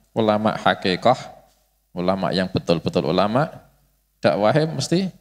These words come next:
cinta Allah, cinta Rasul, cinta Allah, cinta Rasul. Iku panci. Mau apa lagi temane? Ya, memang itu temane. Biar orang itu merasakan halawatul iman.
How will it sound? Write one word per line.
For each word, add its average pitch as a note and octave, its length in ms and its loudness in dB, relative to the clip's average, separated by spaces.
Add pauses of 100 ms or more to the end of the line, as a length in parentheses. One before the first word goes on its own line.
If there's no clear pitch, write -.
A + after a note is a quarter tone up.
(420)
cinta C2+ 320 -4
Allah, C#2 400 -2
cinta E2 320 -4
Rasul, G#1+ 480 -4
cinta C2+ 320 -4
Allah, D2 320 -2
cinta E2+ 320 -6
Rasul. - 480 -10 (240)
Iku F4+ 400 -6
panci. A#3 560 -2 (1200)
Mau F3 240 -2
apa F#3+ 240 0
lagi C3+ 560 -2 (160)
temane? D#2 560 0 (160)
Ya, C#3 80 -12
memang F#3+ 400 0
itu C#3+ 240 -2
temane. C3+ 640 -2 (560)
Biar A2 240 0
orang F#2+ 320 2
itu A1 160 -4
merasakan G2 640 -2
halawatul D3 640 -2
iman. C3 560 -4